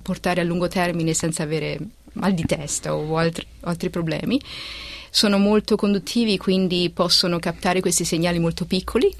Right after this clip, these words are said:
perché i segnali sono estremamente piccoli. E poi in collaborazione col mio co-, collega, praticamente lui si occupa di questa classificazione basata su A I, perché i segnali in realtà sono molto complessi.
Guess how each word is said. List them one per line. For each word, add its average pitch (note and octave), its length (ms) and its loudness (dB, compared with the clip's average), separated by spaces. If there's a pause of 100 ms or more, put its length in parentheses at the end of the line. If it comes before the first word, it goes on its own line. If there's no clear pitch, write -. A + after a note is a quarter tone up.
(200)
perché E3+ 220 -2
i D#3+ 40 0
segnali E3+ 300 0
sono E3 300 -2 (280)
estremamente G#3 680 4
piccoli. - 380 -8 (960)
E C4+ 100 4
poi E4 500 2
in G#3 160 2
collaborazione A3 580 0
col G3 180 0
mio F3+ 180 0
co-, - 120 -10
collega, A#3+ 560 2
praticamente F#3 920 -2
lui A3 420 0
si G#3 160 0
occupa F#3 320 0
di E3+ 100 -2
questa E3 540 -4 (140)
classificazione G3 840 -2
basata E3 540 -2
su - 200 -4
A E3 100 2
I, D#3 600 -2
perché D#3 320 -2
i F3 220 0
segnali A3 440 0
in F#3+ 60 2
realtà E3+ 260 -2
sono F3+ 160 -4
molto G#3 300 2
complessi. E3 680 -4